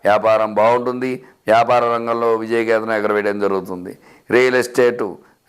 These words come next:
పెరిగే అవకాశం ఉంటుంది. రియల్ ఎస్టేట్లో భూములు పెరగడము, తద్వారా రియల్ ఎస్టేట్ వ్యాపారం బాగుండటము, అనుకూలతగా ఉండే అవకాశం ఉంటుంది. అలాగే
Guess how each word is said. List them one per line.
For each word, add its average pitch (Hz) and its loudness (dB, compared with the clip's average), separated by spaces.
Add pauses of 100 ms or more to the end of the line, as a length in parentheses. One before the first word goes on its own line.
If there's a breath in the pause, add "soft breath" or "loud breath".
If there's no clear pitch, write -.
(560)
పెరిగే 113 2 (100)
అవకాశం 117 0
ఉంటుంది. 117 -6 (380 soft breath)
రియల్ 117 2
ఎస్టేట్లో 113 0 (120)
భూములు 117 -2
పెరగడము, 117 -2 (400 soft breath)
తద్వారా 110 2 (120)
రియల్ 113 -2
ఎస్టేట్ 113 -4
వ్యాపారం 107 2
బాగుండటము, 113 0
అనుకూలతగా 110 -2
ఉండే 101 -2
అవకాశం 95 -4
ఉంటుంది. 90 -14 (420 loud breath)
అలాగే 117 0